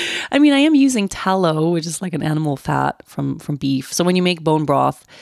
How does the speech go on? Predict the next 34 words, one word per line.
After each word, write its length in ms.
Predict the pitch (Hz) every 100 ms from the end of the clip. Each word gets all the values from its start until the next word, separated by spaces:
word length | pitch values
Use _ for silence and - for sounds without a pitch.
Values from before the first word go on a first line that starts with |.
| - - -
you 80 |
get 240 | 143 143 -
this 400 | 135 131 - - -
thick 280 | 147 -
layer 300 | 151 143 135
of 180 | 135 135
the 80 | 135
fat 440 | - 131 117 - -
rises 380 | 143 127 131 139
to 80 | -
the 100 | -
top, 300 | - - -
and 140 | 139 139
that's 400 | - - - - _
tallow, 600 | - - 98 65 50 - - _ - - - _
which 240 | - 151 156
is 100 | -
something 320 | 147 151 143
brand 320 | 143 143 147
new 240 | 147 139
for 160 | 143 147
me. 200 | 139 147
I 40 |
had 160 | 143 135
never 560 | 135 131 131 135 135 -
had 160 | 165 185
any 160 | 220
experience 520 | 240 - 220 214 208
with 120 | 196 -
tallow, 300 | 190 185 185
obviously, 360 | 160 170 160
as 80 | 156
a 60 | 151
vegan, 480 | 170 160 156 156